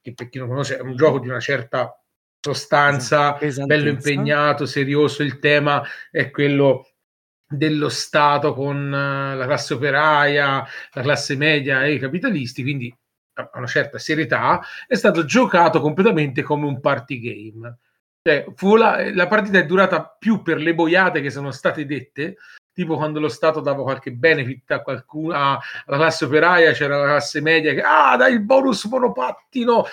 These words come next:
Speaker 1: a loro, mentre dovresti dare i soldi a me."
Speaker 2: <laughs>
Speaker 1: Tutto così. È stata una partita che è durata veramente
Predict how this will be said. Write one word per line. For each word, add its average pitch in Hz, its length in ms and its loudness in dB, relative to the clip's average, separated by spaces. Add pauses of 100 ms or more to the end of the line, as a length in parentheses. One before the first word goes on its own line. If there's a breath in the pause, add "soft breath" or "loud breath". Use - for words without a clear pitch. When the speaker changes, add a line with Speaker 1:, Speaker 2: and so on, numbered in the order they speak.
(120)
Speaker 1:
a 262 100 4
loro, 247 420 8
mentre 240 240 0
dovresti 233 300 -2
dare 240 160 2
i 208 60 -2
soldi 233 400 0
a 233 60 2
me." 233 140 -6
Speaker 2:
<laughs> 233 140 -12
Speaker 1:
Tutto 190 240 -20
così. - 200 -20
È - 40 -20 (340)
stata 175 240 -4
una 180 120 0
partita 226 320 2
che 160 80 -2
è 151 40 -6
durata 143 300 -2
veramente 139 400 -6